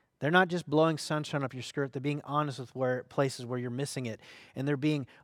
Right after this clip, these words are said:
honest about the inconsistencies they see in your life when you say, "I bear Jesus, but I don't act or love like him." Who are you allowing to speak into you so that you can be more consistent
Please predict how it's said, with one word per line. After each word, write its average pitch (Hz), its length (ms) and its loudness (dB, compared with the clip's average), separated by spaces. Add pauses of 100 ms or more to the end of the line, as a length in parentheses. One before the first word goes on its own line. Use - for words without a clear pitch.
honest 185 360 4
about 147 180 4
the 143 160 -6
inconsistencies 160 960 -2
they 131 120 -2
see 165 260 0
in 147 60 0
your 131 100 -2
life 131 340 4
when 131 140 -4
you 131 80 -4
say, 165 260 2
"I 131 120 6
bear 143 320 4
Jesus, 131 340 -6
but 120 180 -4
I 123 120 -2
don't 143 400 -2
act 139 300 0
or 120 100 -2
love 120 280 -2
like 104 280 -10
him." 92 260 -20 (840)
Who 190 200 2
are 185 60 6
you 170 180 2
allowing 135 320 4
to 110 60 -8
speak - 400 -4
into 123 260 -6
you 110 120 -6
so - 180 -10
that 104 160 -12
you 123 160 -6
can 139 140 -8
be 117 120 -4
more 113 320 -4
consistent 113 800 -8